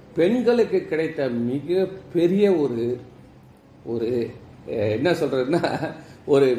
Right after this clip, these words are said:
வீடியோ கேம் எதுன்னு கேட்டீங்கன்னா மாமியார். <laughs> வீடியோ கேம் எதுன்னு கேட்டீங்கன்னா மாமியார் அல்லது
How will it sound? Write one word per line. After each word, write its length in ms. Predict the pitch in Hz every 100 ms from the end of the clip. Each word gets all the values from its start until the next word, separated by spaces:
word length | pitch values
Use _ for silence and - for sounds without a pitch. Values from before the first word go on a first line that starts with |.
| 117
வீடியோ 360 | 208 240 233 190 135
கேம் 240 | 185 208 - -
எதுன்னு 260 | 147 175
கேட்டீங்கன்னா 420 | 151 127 123 165 151
மாமியார். 480 | 123 131 120 - - - - - - - - -
<laughs> 720 | 190 180 - - - 254 269 -
வீடியோ 380 | 180 240 220
கேம் 200 | 170 170
எதுன்னு 320 | 160 160 160 143
கேட்டீங்கன்னா 320 | 120 127 180
மாமியார் 600 | 127 120 147 120 - - - - -
அல்லது 560 | - 160 175 156 160 196